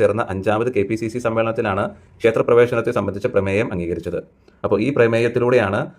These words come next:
ആയിരത്തി തൊള്ളായിരത്തി മുപ്പത്തി ഒന്ന് നവംബർ ഒന്നിന് ഗുരുവായൂർ സത്യാഗ്രഹം അരങ്ങേറുന്നതും. അത് മാത്രമല്ല ഈ അഞ്ചാമത് കെ പി സി സി സമ്മേളനത്തിന് ഒരു പ്രത്യേകത കൂടിയുണ്ട്. അതെന്താണെന്ന് വെച്ചാൽ ആദ്യം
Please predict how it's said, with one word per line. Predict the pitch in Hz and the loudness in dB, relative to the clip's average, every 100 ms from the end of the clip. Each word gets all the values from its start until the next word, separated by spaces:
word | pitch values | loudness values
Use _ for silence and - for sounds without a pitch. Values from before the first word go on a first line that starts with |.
| _ - | _ 0
ആയിരത്തി | 101 110 120 | 2 2 0
തൊള്ളായിരത്തി | 117 117 110 | 0 0 -4
മുപ്പത്തി | 107 104 | -4 -2
ഒന്ന് | 107 110 101 | 0 0 0
നവംബർ | 95 113 - | 0 0 0
ഒന്നിന് | 95 107 | -4 -2
ഗുരുവായൂർ | 101 95 104 101 | 0 2 2 2
സത്യാഗ്രഹം | 95 92 107 120 | 0 2 -2 -2
അരങ്ങേറുന്നതും. | 90 101 101 85 82 - _ _ - | -4 0 0 0 -6 -14 _ _ -4
അത് | 110 | -2
മാത്രമല്ല | 104 110 101 104 104 | 0 0 0 0 0
ഈ | 107 | -2
അഞ്ചാമത് | 98 107 110 123 | 0 0 0 0
കെ | 101 104 | -2 -2
പി | 107 | -4
സി | 110 | -6
സി | 120 | -4
സമ്മേളനത്തിന് | 113 110 110 110 113 | -2 0 -2 -2 -4
ഒരു | 104 | -4
പ്രത്യേകത | - 107 107 | -2 0 0
കൂടിയുണ്ട്. | 110 110 92 123 - _ _ | -2 0 4 2 2 _ _
അതെന്താണെന്ന് | 127 113 117 117 | 2 4 2 2
വെച്ചാൽ | 101 107 110 92 | 2 2 0 0
ആദ്യം | 107 110 135 | 0 2 2